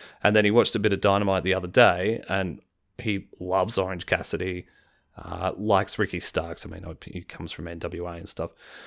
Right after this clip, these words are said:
But there was enough there for him to be inter-, he was like, "Oh, I wouldn't mind watching Full Gear,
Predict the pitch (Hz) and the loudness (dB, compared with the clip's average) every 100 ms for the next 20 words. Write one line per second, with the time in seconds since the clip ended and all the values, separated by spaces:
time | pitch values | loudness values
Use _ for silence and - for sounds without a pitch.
0 | - - 127 127 131 127 123 139 147 175 | -20 2 6 10 10 10 10 10 10 6
1 | - 110 110 101 101 - 104 101 95 98 | -2 4 6 6 4 2 -2 -2 -2 -4
2 | 92 - - 104 104 95 92 90 90 _ | -8 -4 -2 2 4 4 2 -2 -6 _
3 | _ _ _ _ _ _ 123 120 - 117 | _ _ _ _ _ _ 2 4 2 0
4 | 113 131 170 233 220 208 208 175 160 156 | 2 4 6 8 8 8 8 8 8 6
5 | 147 - 151 127 127 113 | 2 2 4 4 4 2